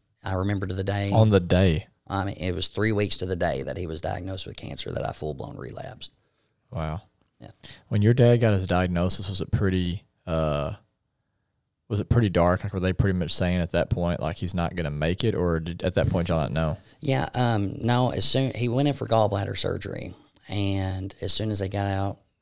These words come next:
Speaker 1: they said, "Okay, everything was removed, but we gotta tell you some news." Um, he said he's got stage four liver, esophagus, and lung
Speaker 2: Jeez.
Speaker 1: cancer.
Speaker 2: That was the first time y'all even had a hint that he could have cancer?
Speaker 1: Had no idea.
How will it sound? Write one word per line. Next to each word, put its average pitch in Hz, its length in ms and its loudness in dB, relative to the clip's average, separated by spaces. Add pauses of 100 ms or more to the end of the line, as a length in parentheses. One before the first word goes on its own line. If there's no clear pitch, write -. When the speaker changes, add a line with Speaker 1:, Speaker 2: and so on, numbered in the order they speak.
Speaker 1:
they 90 100 -4
said, 92 280 -2
"Okay, 101 300 -6
everything 98 360 -6
was 92 140 -6
removed, 104 340 -4
but - 100 -10
we - 80 -10
gotta 95 180 -8
tell - 180 -10
you - 100 -12
some - 240 -6
news." 139 460 -6 (200)
Um, 95 300 -8 (360)
he 87 60 -20
said 87 380 -6
he's - 120 -8
got - 180 -8
stage 98 280 -4
four 101 240 -6
liver, 98 300 -6
esophagus, - 640 -4
and 110 100 -4
lung 131 220 -2
Speaker 2:
Jeez. - 60 -6
Speaker 1:
cancer. - 480 -2 (400)
Speaker 2:
That 120 100 6
was 117 120 4
the 104 80 2
first 113 200 4
time 113 160 4
y'all 104 120 8
even 95 200 4
had 101 160 4
a 78 80 4
hint 92 320 2
that 90 100 0
he 98 80 0
could 95 120 2
have 90 120 0
cancer? 95 380 -2
Speaker 1:
Had 104 160 0
no 98 180 0
idea. - 380 -4